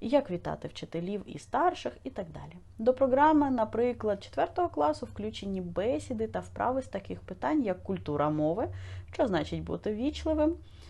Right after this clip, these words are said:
сервіровка столу та багато інших. Наприкінці автор зазначає, що рівень підготовки учнів у таких школах-інтернатах набагато вищий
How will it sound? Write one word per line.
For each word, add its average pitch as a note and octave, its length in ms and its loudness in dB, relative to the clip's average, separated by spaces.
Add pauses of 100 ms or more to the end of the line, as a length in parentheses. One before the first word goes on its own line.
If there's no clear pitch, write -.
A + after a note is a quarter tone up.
(260)
сервіровка A3+ 680 4
столу F#4 420 0
та C4 320 -4
багато F3 420 -6 (140)
інших. - 520 -6 (1300)
Наприкінці A#3 1040 0
автор G#3 680 2
зазначає, G3+ 840 0
що F#3+ 840 -2
рівень F#3 260 -2
підготовки F3+ 600 -4
учнів F3 640 -6
у F3+ 100 -8
таких F3+ 340 -10
школах-інтернатах A3 1040 -6
набагато F#3+ 520 -4
вищий A#3+ 540 -2